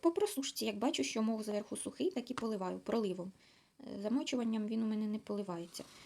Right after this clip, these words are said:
До речі, я тут на другій бульбі ось помітила таку пімпку.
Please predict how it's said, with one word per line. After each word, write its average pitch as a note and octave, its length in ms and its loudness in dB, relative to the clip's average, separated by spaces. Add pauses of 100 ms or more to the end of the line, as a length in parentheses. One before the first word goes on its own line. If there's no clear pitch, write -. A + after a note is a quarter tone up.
(160)
До G#3 100 -4
речі, C4+ 240 2
я A3 100 4
тут - 180 -2
на A3+ 120 4
другій A3 580 0
бульбі B3 380 -2
ось F3+ 300 -6 (800)
помітила B3 640 0 (280)
таку A#3+ 380 -4 (640)
пімпку. G#3+ 520 -2